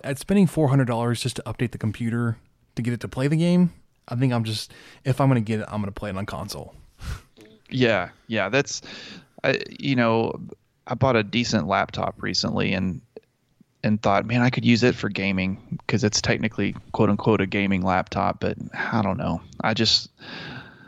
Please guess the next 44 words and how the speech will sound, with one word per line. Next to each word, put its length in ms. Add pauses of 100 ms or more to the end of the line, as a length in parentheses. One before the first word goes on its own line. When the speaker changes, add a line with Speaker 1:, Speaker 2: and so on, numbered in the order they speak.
(160)
Speaker 2:
I'm 160
old 200
school. 260
I'd 120
rather 220
go 120
with 120
the 60
console. 600
You 60
don't 160
have 160
to 100
upgrade 320
it 80
as 160
much, 320
and 80
I 60
know 180
that 180
you 80
don't 220
get 140
as 120
many 180
features 420
and 100
options 460
sometimes, 580
but 240 (320)
as 180
little 240
as 120
I 100
get 280
to 100
play, 440 (580)
um, 360 (440)
I 140
can 200
live 100
with 140
that. 240